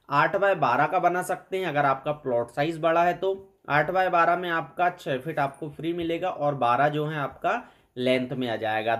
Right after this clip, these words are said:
दस by बारह साइज का भी इसे बनाते हैं किचन को।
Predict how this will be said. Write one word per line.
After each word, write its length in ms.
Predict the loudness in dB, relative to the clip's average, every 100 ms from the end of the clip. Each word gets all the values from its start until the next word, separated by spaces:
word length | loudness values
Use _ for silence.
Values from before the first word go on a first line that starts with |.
| 2
दस 240 | 0 2
by 220 | 0 0 2
बारह 320 | 2 2 0
साइज 380 | 0 -4 -4 -8
का 220 | -4 -4
भी 160 | 0 -2
इसे 400 | -2 -4 -6 -8 -14 -20 -4
बनाते 480 | -2 -2 -4 -4 -4
हैं 260 | -4 -6
किचन 320 | -8 -4 -4
को। 160 | -2